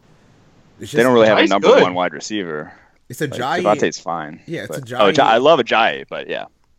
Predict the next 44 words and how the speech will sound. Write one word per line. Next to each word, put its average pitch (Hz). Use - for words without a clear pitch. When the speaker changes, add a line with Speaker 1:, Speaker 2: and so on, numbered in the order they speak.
Speaker 1:
It's 107
a 127
Jai 127
and 127
then 113
some -
guys 101
at 87
receiver, 87
'cause, 85
I 78
mean, 104
I, 107
I, 120
I 120
think 139
we're 113
all 117
on 117
the 110
train 104
that 98
Jarvis 101
Landry 98
is 95
fairly 104
overrated, 95
and 90
then 90
we 113
haven't 110
seen 110
anything 104
from 104
Devontae 95
Parker, 82
and 90
I, 85
I 101
think 101
Kenny 104
Stills 95
is 85
a 92